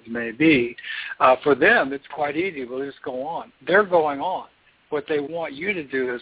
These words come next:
live their life. They are not giving you the space and the,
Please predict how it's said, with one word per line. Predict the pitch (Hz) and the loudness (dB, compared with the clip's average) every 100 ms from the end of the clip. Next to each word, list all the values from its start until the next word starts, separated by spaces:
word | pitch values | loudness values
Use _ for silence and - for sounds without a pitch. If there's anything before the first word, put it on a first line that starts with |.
| - | -6
live | 135 123 | -8 -4
their | 151 160 165 | 4 6 6
life. | 120 117 117 117 - - - _ - | 2 0 -4 -10 -14 -18 -18 _ 2
They | 156 | 4
are | 160 143 | 4 2
not | 143 139 139 135 | -2 -4 -6 -8
giving | 147 147 147 139 | -8 -6 -8 -6
you | 131 123 120 117 _ - _ _ _ | -4 -4 -4 -8 _ -20 _ _ _
the | 135 123 - | 0 0 0
space | - 143 143 135 - - - | 4 6 4 0 -12 -16 -10
and | 131 127 - 160 | -10 -10 -14 -10
the, | 139 135 | -4 -2